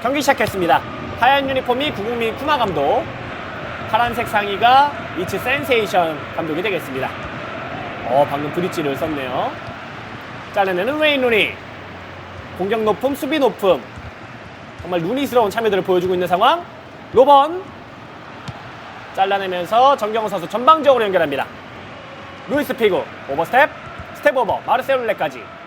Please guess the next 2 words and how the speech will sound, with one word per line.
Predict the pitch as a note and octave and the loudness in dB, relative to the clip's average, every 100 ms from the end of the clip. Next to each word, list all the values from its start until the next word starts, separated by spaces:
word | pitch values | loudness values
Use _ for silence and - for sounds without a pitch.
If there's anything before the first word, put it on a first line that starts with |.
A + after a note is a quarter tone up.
| - - - - - - - - - - - - - - - - - - - - - - - B2+ A2+ A#2+ - - - - - - - - | -18 -18 -18 -18 -18 -18 -18 -18 -18 -16 -16 -16 -16 -16 -16 -16 -16 -14 -16 -16 -16 -16 -16 -16 -16 -16 -14 -14 -14 -16 -16 -16 -16 -10
호날두의 | F3+ F3+ D#3+ F#3 A3+ A#3 | -4 -2 0 0 0 0
드리블, | A#3 C#4+ A#3+ C#3+ | -2 4 4 2